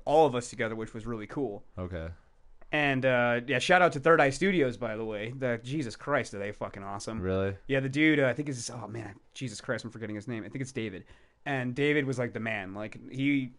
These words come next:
Speaker 1: his recording was not only incredibly professional, but he also kind of helped produce the album a little bit too.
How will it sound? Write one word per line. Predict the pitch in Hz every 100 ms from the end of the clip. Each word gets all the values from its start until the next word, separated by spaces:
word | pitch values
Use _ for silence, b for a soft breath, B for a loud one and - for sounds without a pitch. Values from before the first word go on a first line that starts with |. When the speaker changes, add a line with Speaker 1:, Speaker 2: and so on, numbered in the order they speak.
| -
Speaker 1:
his | - 160 156
recording | 165 170 175 175
was | 156 135
not | 143
only | 147 143 131
incredibly | 123 139 135 127
professional, | 123 107 117 120 151 160
but | 127
he | 117 127
also | 120 120 127
kind | 120 120 117
of | 104 - b b b
helped | - 143 143 143
produce | - 127 117 131 170
the | 208 220
album | 277 302 320
a |
little | 339 359 381
bit | 381 403
too. | 359 392 440